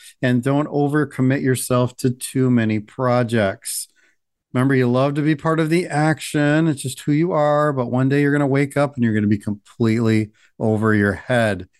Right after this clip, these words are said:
And now there's not enough hours in the day to keep those commitments, and people are gonna think you're a flake, and you don't wanna have that reputation. So make sure you filter, um, through the margin you have in your life, and are you able to handle it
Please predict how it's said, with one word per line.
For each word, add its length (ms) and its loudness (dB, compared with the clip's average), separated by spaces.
And 240 2
now 140 2
there's 180 2
not 140 2
enough 220 0
hours 400 0
in 60 0
the 60 0
day 200 2
to 80 2
keep 260 -4
those 180 -2
commitments, 800 0
and 220 0
people 260 0
are 120 2
gonna 120 0
think 280 -2
you're 100 0
a 60 -6
flake, 480 -2
and 120 0
you 80 0
don't 120 0
wanna 180 2
have 160 0
that 120 4
reputation. 760 -2
So 640 -2
make 160 2
sure 640 -2
you 300 2
filter, 640 -2
um, 340 2
through 440 0
the 60 -2
margin 360 0
you 80 2
have 180 0
in 60 -2
your 100 0
life, 320 0
and 80 -2
are 80 0
you 120 0
able 160 0
to 60 -2
handle 440 0
it 180 -2